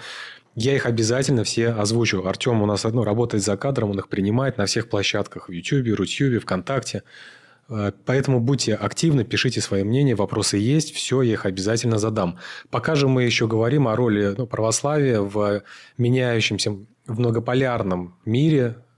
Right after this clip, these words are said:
сейчас который строится. И вы вот, ну, говорите о том, что во времена Второй мировой войны, э, ну, церковь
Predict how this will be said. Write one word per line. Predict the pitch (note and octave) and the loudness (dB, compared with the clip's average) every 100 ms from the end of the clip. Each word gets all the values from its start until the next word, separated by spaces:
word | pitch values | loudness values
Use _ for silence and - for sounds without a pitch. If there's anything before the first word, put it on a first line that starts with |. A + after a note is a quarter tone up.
| _ _ | _ _
сейчас | - A#2+ A2 | -4 -2 -2
который | G#2+ G#2+ | -2 0
строится. | G2+ - G#2+ G2+ F2+ - - - - | -2 0 -2 0 -4 -8 -16 -12 -2
И | B2 C3 | 2 2
вы | A#2+ B2 C#3+ | 2 2 2
вот, | A#2 - | 2 0
ну, | C#3 | 0
говорите | G#2 A2+ B2 C3 G#2 | 2 2 2 2 0
о | G2+ | -2
том, | C3+ B2+ | 0 0
что | - G#2 | 0 -2
во | |
времена | G#2+ A#2 A#2 | 0 2 0
Второй | - A2 A2+ | 0 0 2
мировой | G#2+ G2+ C3+ F3 | 2 2 2 2
войны, | C3+ A2+ G#2+ G#2+ G2 F#2 | 2 2 2 2 2 0
э, | F#2+ F#2+ | -4 -8
ну, | A2+ G2 | -8 -4
церковь | C3 A#2+ - | -4 -2 -6